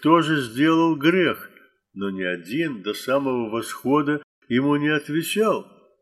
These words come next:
один за всех, и не назвали имени его, стояли дружно все за одного.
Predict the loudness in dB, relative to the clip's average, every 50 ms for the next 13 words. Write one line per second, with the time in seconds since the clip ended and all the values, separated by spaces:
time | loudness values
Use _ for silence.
0 | _ _ _ -4 -4 -4 -2 -2 0 0 0 0 -2 -2 -2 -2 -2 -4 -4 -2
1 | 0 0 -2 -4 -12 -20 _ _ _ _ _ _ _ _ _ _ 0 0 2 2
2 | 0 2 2 0 0 0 0 2 2 2 2 2 0 -2 -4 -2 0 2 2 2
3 | 0 -2 -2 -2 -2 0 0 -2 -2 -2 -4 -4 -6 -8 _ -14 -16 -12 -4 0
4 | 2 2 4 4 2 2 2 0 -4 -2 -2 0 4 6 6 6 6 4 4 2
5 | -2 -2 -2 -2 -4 -8 -10 -8 -4 -4 -4 -4 -4 -4 -4 -4 -4 -4 -6 -8
6 | -8 -6 -6 -6 -6 -10 -12 -14